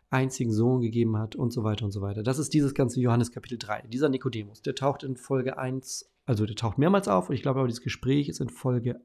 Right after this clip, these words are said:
eins oder zwei zwischen den beiden. Und das endet damit, dass Nikodemus sagt: „Du, ich kann, ich kann damit nichts anfangen jetzt gerade. Also das ist too much für mich.“ Weil der gehört, ähm,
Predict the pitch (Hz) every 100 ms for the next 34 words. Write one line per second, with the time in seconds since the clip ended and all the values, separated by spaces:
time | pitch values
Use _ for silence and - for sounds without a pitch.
0 | _ _ _ _ _ - 143 139 - 127
1 | - - - - _ - - - - -
2 | - - 117 107 117 120 156 - - -
3 | - - - _ 143 143 143 185 202 202
4 | 240 156 139 135 160 156 131 156 175 175
5 | 165 - - 135 143 139 - _ _ _
6 | _ - 139 151 - - - 110 101 120
7 | 143 - 156 139 107 101 - 107 110 110
8 | 110 - 104 - - _ - - - 208
9 | - - - 131 - - - 139 139 -
10 | - - - 196 214 190 185 139 - -
11 | _ _ _ _ - 135 131 131 131